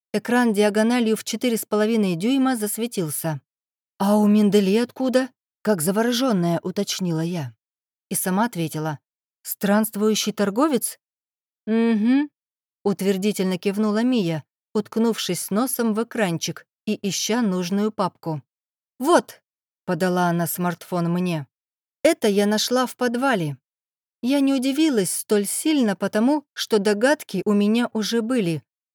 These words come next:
Но всё же Мия права. Это сенсация. На разорванном полотне были изображены король Даллас, весёлый причём, женщина с моего портрета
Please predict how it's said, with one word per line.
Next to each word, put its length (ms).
Но 180
всё 320
же 280
Мия 320
права. 440
Это 400
сенсация. 920
На 160
разорванном 680
полотне 640
были 440
изображены 760
король 420
Даллас, 580
весёлый 520
причём, 520
женщина 600
с 100
моего 360
портрета 640